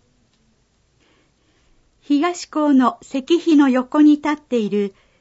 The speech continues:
土屋桃香さんの写真があります。編集後期。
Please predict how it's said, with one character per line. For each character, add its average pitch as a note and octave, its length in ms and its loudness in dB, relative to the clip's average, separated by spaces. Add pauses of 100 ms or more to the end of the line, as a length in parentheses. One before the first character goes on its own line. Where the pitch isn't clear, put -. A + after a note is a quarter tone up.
(500)
土 D4+ 380 -6
屋 C4+ 280 -2
桃 F#4 320 2
香 B3 160 -6
さ A3+ 200 -6
ん G3 100 -2
の F#3+ 120 -6
写 G3+ 180 -14
真 C4+ 340 0
が B3+ 220 -2
あ A3+ 100 -2
り A3 100 -4
ま G#3 200 -6
す。 - 240 -20 (1600)
編 D#4+ 260 -2
集 D#4+ 280 -4
後 C#4+ 240 -4
期。 - 300 -14